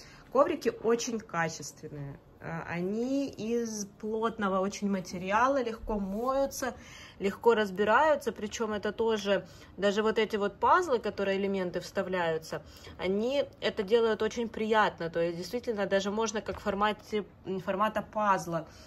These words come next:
их собирать. Это тоже интересное развлечение. Вот. Они очень плотные, как я уже сказала ранее. Вот. Сзади они выглядят вот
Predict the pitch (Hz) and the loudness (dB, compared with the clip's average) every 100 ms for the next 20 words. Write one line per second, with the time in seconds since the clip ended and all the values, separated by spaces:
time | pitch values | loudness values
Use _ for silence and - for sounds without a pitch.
0 | - - 190 165 - 196 202 226 311 311 | -20 -10 -8 -6 -4 -2 0 0 0 -2
1 | 208 208 190 226 220 202 208 220 226 220 | -4 -4 -4 -2 -2 -2 -2 -4 -2 -4
2 | 202 202 202 208 - 190 160 151 151 - | -4 -4 -6 -6 -4 -2 -2 -4 -6 -12
3 | - - - - - 180 180 170 160 - | -16 -12 -12 -12 -10 -4 0 0 0 0
4 | 220 339 339 247 214 208 185 170 170 202 | 0 0 -2 -4 -6 -4 0 0 0 -4
5 | 208 226 240 226 220 220 226 208 214 208 | -8 -8 -4 -4 -4 -6 -6 -2 2 2
6 | 208 214 208 208 208 208 196 - - - | 4 4 2 2 0 -2 -6 -14 -20 -20
7 | - - - - - - - - - - | -18 -18 -18 -20 -20 -20 -20 -18 -18 -10
8 | - 202 208 196 185 240 - 427 392 415 | -4 2 4 4 6 8 10 12 12 12
9 | 415 403 320 196 190 185 180 196 | 10 8 6 4 4 2 0 0